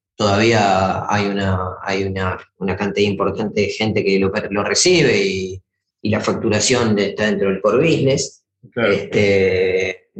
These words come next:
Speaker 1: obviamente se fue deteriorando y estamos haciendo, reemplazando con otros, con otras líneas, ¿no? Cuesta mucho, porque en las otras líneas no somos tan Medoro como éramos en los sobres y en las bolsas,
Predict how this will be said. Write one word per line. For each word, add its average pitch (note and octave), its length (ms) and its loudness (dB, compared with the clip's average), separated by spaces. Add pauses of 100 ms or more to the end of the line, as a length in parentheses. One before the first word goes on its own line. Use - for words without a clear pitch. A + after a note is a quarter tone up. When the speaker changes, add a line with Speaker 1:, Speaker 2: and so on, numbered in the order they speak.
(880)
Speaker 1:
obviamente A#2+ 520 2
se - 140 0
fue A2+ 180 0
deteriorando B2 680 2
y B2 120 2
estamos - 380 -8
haciendo, G2+ 400 -4
reemplazando G2 680 -4
con G2 140 -6
otros, F#2 320 -12
con G#2 160 -8
otras G2+ 240 -4
líneas, G#2+ 380 -2
¿no? - 100 -20 (100)
Cuesta B2+ 360 0
mucho, D#3 640 2 (420)
porque A2 200 -2
en A#2+ 60 0
las A#2+ 160 0
otras C3 220 2
líneas C3 300 2
no A2 100 0
somos A#2+ 380 0
tan A2+ 240 0
Medoro A#2+ 460 2
como G2+ 200 -2
éramos G2 360 -4
en G2 80 -4
los G2 120 -6
sobres A2+ 440 0
y G#2 40 -2
en G2 60 -2
las F#2+ 100 -2
bolsas, G2 380 -2